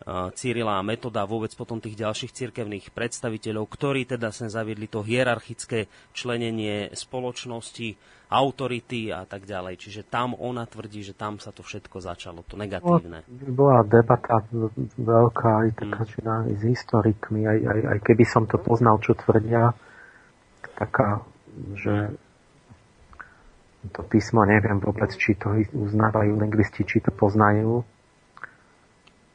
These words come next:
Speaker 2: A, a samozrejme, že to je vždy tak, že niečo prinesli aj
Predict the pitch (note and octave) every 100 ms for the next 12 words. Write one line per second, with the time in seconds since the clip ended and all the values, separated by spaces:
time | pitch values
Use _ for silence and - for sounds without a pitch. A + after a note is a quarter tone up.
0 | - - G2+ G#2 - G2+ G2+ G2 - _
1 | _ _ _ _ _ - G2 G2 - -
2 | G#2+ A2 A2 A2 G#2 A2 - G#2+ G#2 A#2+
3 | - G2+ G#2 G#2 - G#2+ A2 A2 - A#2
4 | - A2 A2+ A2+ - G#2+ G#2